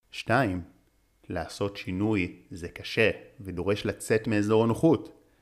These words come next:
ואדישות זה מאוד קל. שלוש, אנשים לא באמת מאמינים ביכולות שלהם, ולכן הם אומרים,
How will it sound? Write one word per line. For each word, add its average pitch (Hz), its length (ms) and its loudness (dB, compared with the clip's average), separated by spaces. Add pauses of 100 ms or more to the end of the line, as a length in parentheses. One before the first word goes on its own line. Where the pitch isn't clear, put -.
(280)
ואדישות 92 800 -4 (480)
זה 87 180 -6
מאוד 98 460 -4
קל. 85 280 -2 (1400)
שלוש, - 600 -2 (520)
אנשים 104 400 0
לא 180 80 8
באמת 175 340 6
מאמינים 147 460 6
ביכולות 147 600 6
שלהם, 95 400 2
ולכן 92 400 0
הם 147 100 2
אומרים, 175 500 2